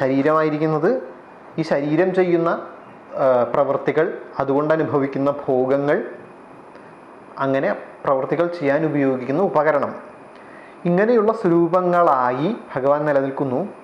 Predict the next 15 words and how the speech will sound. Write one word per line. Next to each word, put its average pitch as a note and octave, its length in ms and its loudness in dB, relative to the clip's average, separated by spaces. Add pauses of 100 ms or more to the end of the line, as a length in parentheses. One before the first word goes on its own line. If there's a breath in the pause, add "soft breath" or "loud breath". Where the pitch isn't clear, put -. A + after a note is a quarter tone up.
(840)
അവരിൽ F3 400 2
നിന്നും B3+ 340 2
ഭിന്നമായി F3 560 2 (1400)
അഭിമാനിയായിരിക്കാൻ, F3 1120 0 (1300)
നമ്മളായിരിക്കെ G3 800 2
തന്നെ A3 300 2 (140)
നമ്മളിൽ F3+ 380 0
നിന്നും G#3 280 0
ഭിന്നമായി, E3+ 640 0 (240)
നമ്മളിൽ D3 320 0
നിന്നും E3 280 0
ഉയർന്ന് E3+ 420 2 (1600 loud breath)
ഇരിക്കാനുള്ള E3+ 580 2 (320)
മഹാഗുണത്തോട് F3 960 2
കൂടിയിരിക്കുന്നവൻ C#3+ 800 0